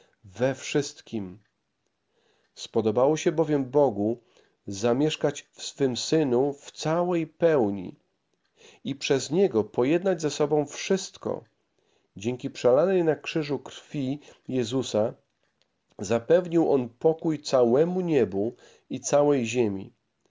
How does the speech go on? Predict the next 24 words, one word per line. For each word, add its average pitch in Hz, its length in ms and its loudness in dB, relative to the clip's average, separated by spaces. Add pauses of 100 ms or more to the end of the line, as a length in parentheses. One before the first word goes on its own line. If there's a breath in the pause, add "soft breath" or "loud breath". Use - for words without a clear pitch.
(420)
Również 185 400 0
was, 139 500 -2 (360)
którzy 117 520 0 (300 soft breath)
jeszcze 127 280 -4
niedawno 135 540 2
byliście 131 480 -2
dla 117 160 2
Niego 127 380 0
obcy 156 520 -2
i 117 160 -2
wrodzy 131 580 0 (260 soft breath)
z - 140 -14
powodu 127 360 0
złych 120 340 -4
myśli 135 640 -2
i 117 60 -10
czynów, 131 680 0 (840 soft breath)
teraz 151 580 2 (260 soft breath)
pojednał 190 480 2
ze 139 120 -2
sobą 160 380 2
dzięki 131 360 -6
śmierci 139 640 0
Jezusa. 104 640 -2